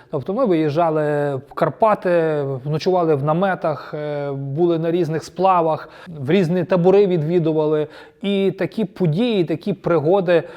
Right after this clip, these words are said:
е, дійсно запам'ятаються нашим дітям на все життя. Більше того, вони колись будуть те саме робити по відношенню до своїх дітей. Вчіть своїх дітей адекватно діяти в непередбачених обставинах. Очевидно, ми не можемо все передбачити,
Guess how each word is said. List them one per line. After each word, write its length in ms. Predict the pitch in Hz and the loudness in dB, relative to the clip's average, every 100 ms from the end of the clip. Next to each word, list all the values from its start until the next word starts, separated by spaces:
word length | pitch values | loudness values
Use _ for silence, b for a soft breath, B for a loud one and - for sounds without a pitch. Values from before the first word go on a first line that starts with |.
| B B - | B B -8
е, 260 | 156 156 | -6 -4
дійсно 600 | 143 131 127 147 226 190 | -6 -6 -2 0 0 -2
запам'ятаються 760 | 151 160 170 165 202 196 175 180 | -4 -2 -4 0 0 0 0 -4
нашим 340 | 180 180 175 | -6 -4 -4
дітям 320 | 156 208 185 175 | -4 -2 -2 -2
на 60 | |
все 240 | 165 196 165 | -2 0 0
життя. 360 | 165 - 226 | 0 0 0
Більше 360 | 151 226 247 185 | 0 -2 -2 -2
того, 280 | 185 165 160 | 0 0 0
вони 220 | 170 196 | 0 0
колись 340 | 202 202 190 | 0 2 0
будуть 460 | 147 202 190 190 B B B | 0 0 0 0 B B B
те 100 | 202 | -4
саме 260 | 202 202 196 | -2 0 0
робити 360 | 180 196 190 | 2 0 0
по 140 | - 175 | -2 -2
відношенню 520 | 170 185 175 170 170 | -2 -2 -4 -4 -2
до 120 | 165 | -2
своїх 400 | - 170 175 170 | -2 -2 0 -2
дітей. 400 | 139 123 117 107 - _ _ | -4 -6 -10 -12 -16 _ _
Вчіть 400 | - - 247 254 | -14 -2 -2 -2
своїх 480 | - 185 196 226 160 | -4 -2 0 0 0
дітей 520 | 156 - 233 247 - | -2 -2 -2 -2 -6
адекватно 880 | - 160 151 160 165 202 226 196 180 | -4 0 0 0 0 0 0 -2 -2
діяти 540 | 147 175 220 180 - | -2 -2 -2 -2 -4
в 80 | 160 | -4
непередбачених 920 | 180 175 180 165 156 175 - 156 151 | -4 -2 -2 0 0 -2 -2 -4 -4
обставинах. 760 | 165 - 170 135 123 120 - - b b b - | -6 -2 0 0 -2 -12 -20 -20 b b b -4
Очевидно, 340 | - 247 214 | 2 4 4
ми 140 | 208 214 | 2 2
не 120 | 202 | 2
можемо 280 | 208 190 185 | 2 0 -2
все 260 | - 202 | 0 0
передбачити, 880 | - 185 185 170 214 240 160 - | 2 0 0 2 2 2 -4 -4